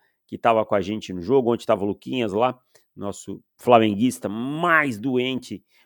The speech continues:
Mo-, o Lucas chegou até a audácia de me dizer que o Zico era um batedor de falta melhor que o Marcelinho Carioca, tá? Mas aí eu con-, tive que convencê-lo dizendo que o próprio Zico já falou que o Marcelinho Carioca era o melhor batedor, tá? Então,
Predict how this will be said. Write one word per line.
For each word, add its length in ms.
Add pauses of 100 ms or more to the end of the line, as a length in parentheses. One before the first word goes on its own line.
Mo-, 140 (140)
o 220
Lucas 320
chegou 220
até 160
a 40
audácia 680 (400)
de 120
me 100
dizer 200
que 120
o 80
Zico 580 (840)
era 80
um 40
batedor 400
de 80
falta 340
melhor 440
que 120
o 20
Marcelinho 400
Carioca, 460 (540)
tá? 280 (380)
Mas 220
aí 200
eu 140
con-, 260
tive 140
que 40
convencê-lo 540
dizendo 220
que 100
o 60
próprio 360
Zico 300
já 140
falou 240
que 80
o 40
Marcelinho 360
Carioca 500
era 120
o 40
melhor 240
batedor, 500 (300)
tá? 240
Então, 560